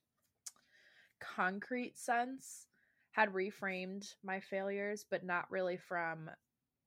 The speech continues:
the perspective that she offers in her book. And basically, like you said,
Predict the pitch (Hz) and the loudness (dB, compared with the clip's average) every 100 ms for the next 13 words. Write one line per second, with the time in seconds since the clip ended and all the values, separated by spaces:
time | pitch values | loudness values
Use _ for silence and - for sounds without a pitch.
0 | - 196 - 185 - 165 160 165 165 - | -10 -8 -4 -6 0 0 0 -4 -4 -4
1 | - 175 160 156 - 170 180 180 190 185 | -4 -4 -2 -2 -2 -4 -4 -6 -4 -2
2 | 185 185 170 170 170 175 208 214 202 180 | 0 0 -2 -6 -6 0 0 0 -2 0
3 | 170 165 - 160 262 247 180 185 | 0 -2 -6 -4 0 4 4 2